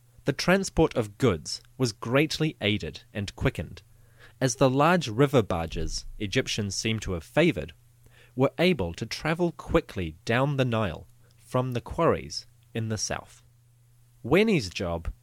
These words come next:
was essentially a continuation of this, but in Nubia.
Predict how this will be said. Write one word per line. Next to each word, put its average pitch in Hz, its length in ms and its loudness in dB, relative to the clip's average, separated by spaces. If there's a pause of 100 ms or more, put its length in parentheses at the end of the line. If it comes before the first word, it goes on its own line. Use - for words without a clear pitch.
(120)
was 127 240 4
essentially 180 540 2
a - 120 -2
continuation 117 920 -2
of 92 240 -10
this, - 420 0 (540)
but - 260 2 (320)
in 87 200 -4
Nubia. 98 400 0